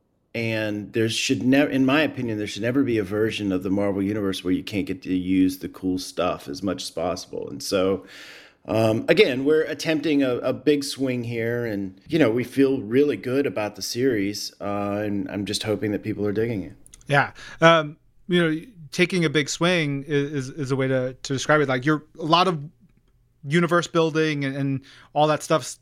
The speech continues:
Speaker 2: stuff that you've been doing for, for a very long time here at Marvel. But does thinking about, all right, we're gonna, we're gonna show how these, these orders of magnitude creational forces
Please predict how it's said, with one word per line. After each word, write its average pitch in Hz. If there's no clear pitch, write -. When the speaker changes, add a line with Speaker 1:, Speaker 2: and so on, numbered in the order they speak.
Speaker 2:
stuff -
that 214
you've 190
been 170
doing 156
for, 135
for 127
a 139
very 151
long 135
time 131
here 127
at 123
Marvel. 139
But 170
does 185
thinking 196
about, 156
all 147
right, 131
we're 165
gonna, 160
we're 156
gonna 139
show 165
how 160
these, 147
these 143
orders 185
of 143
magnitude 143
creational 143
forces 139